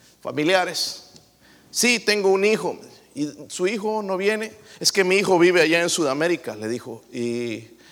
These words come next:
y nunca le escribe". "No, nunca me escribe". "¿Y su hijo nunca le manda nada, absolutamente nada?". "Sí, me manda estas cosas, eh, verdes", y le mostró algo, una tarjeta verde. Eh, em,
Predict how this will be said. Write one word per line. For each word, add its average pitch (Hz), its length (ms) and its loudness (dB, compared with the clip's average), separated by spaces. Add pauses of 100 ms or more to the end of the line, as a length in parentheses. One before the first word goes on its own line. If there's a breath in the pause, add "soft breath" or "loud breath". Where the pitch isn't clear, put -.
(120)
y 120 120 -4
nunca 196 280 2
le 180 60 6
escribe". 196 400 2
"No, 196 240 2
nunca 220 300 0
me 190 80 -2
escribe". 214 500 0 (800 loud breath)
"¿Y 147 80 -4
su 190 160 2
hijo 226 240 4
nunca 214 360 2
le 165 420 4
manda 185 340 6
nada, 196 460 6 (260)
absolutamente 180 600 0
nada?". 175 140 -6 (160 loud breath)
"Sí, 247 240 2
me 214 120 -2
manda 202 340 2
estas 190 240 -2
cosas, 185 680 0
eh, 135 280 2
verdes", 160 580 2
y 147 40 -4
le 135 100 0
mostró 160 420 2
algo, 160 180 0
una 139 480 -4
tarjeta 139 380 -4
verde. 139 420 -2 (600 loud breath)
Eh, 123 920 0
em, 120 180 -4